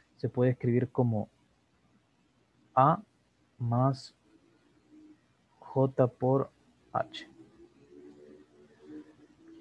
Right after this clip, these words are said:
Entonces, si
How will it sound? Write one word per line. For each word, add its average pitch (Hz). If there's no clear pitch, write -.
Entonces, 135
si 104